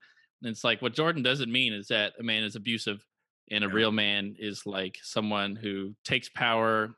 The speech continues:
Speaker 1: and does whatever they want and just is a completely, like, over the top, and that's kind of the difference between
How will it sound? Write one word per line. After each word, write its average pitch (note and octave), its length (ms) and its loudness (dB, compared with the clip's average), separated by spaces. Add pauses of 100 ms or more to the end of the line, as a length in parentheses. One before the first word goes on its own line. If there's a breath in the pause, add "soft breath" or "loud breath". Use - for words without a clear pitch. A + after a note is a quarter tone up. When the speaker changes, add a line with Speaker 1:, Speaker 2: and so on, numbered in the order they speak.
Speaker 1:
and G#2 180 -2
does A#2+ 160 4
whatever A2+ 280 4
they G#2 100 2
want G2+ 420 -2
and G2+ 80 -8
just G#2 180 -4
is G#2+ 160 -6
a G2 140 -4 (100)
completely, G#2+ 680 0 (400 soft breath)
like, G2 220 0
over A2 180 2
the G#2 80 4
top, D3 420 4
and A#2 140 2
that's A#2+ 140 2
kind B2 180 2
of G#2 60 0
the G#2 60 2
difference G#2+ 340 -4
between G#2 600 -2